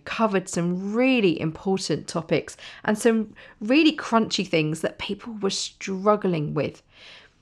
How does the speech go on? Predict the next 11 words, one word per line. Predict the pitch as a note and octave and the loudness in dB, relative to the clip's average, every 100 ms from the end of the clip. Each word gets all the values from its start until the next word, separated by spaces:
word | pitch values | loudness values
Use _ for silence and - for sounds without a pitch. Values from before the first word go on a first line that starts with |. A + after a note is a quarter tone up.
| _ _ - | _ _ 2
And | A3+ | 4
on | A3+ | 2
two | - - D4+ E4 | -2 2 4 6
conversations | C4+ A#3 A3 G#3+ G#3 F3 E3+ | 4 2 4 2 2 0 0
in | F3 | -2
particular, | F3 G#3 G#3 E3 | -2 -4 -2 0
on | D3+ | 0
two | D#3+ A3+ A3 | 0 -2 -2
tables | G#3+ F#3+ E3 D#3+ | -2 -2 -2 -2
in | D#3+ | -4
particular, | D#3+ - - E3 C#3 C3 | -4 -6 -8 -4 -2 -4